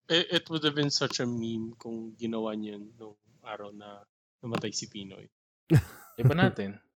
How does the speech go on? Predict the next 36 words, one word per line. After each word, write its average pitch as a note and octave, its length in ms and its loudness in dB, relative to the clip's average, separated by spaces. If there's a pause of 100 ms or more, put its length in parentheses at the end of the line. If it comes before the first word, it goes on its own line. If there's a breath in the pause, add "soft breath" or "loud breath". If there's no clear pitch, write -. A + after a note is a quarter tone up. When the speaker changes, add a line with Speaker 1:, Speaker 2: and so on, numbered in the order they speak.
(140)
Speaker 1:
Anyway. C3+ 720 2 (260)
<laughs> - 300 -20
Wala G3+ 240 6
lang. C3+ 120 4
Speaker 2:
Oh, F3+ 180 8
wait F3+ 200 10
Speaker 1:
And D3 40 8
Speaker 2:
lang, F3 120 10
wait D#3+ 180 8
lang. D#3 180 8 (160)
Gusto C#3+ 200 4
ko D3 80 8
lang C#3+ 180 8
din C3+ 100 8
sabihin C3 380 8
na A#2 440 6 (420)
nawalan A#2 400 8
ta-, A2+ 300 6
nawalan B2+ 400 8
rin B2 220 8
tayo A#2 180 8
ng A#2 180 6
isa A2+ 180 6
pang A2 240 4
importanteng A2 580 6
tao A2+ 160 6
sa G#2+ 120 6
buhay G#2+ 280 6
natin. E2+ 560 -6 (380)
Aside, A2+ 600 6
uh, G#2+ 320 4
aside A#2 360 6
sa, A#2+ 180 4 (420)
aside G#2+ 300 4
kay G#2+ 160 8
Pinoy, G#2+ 640 8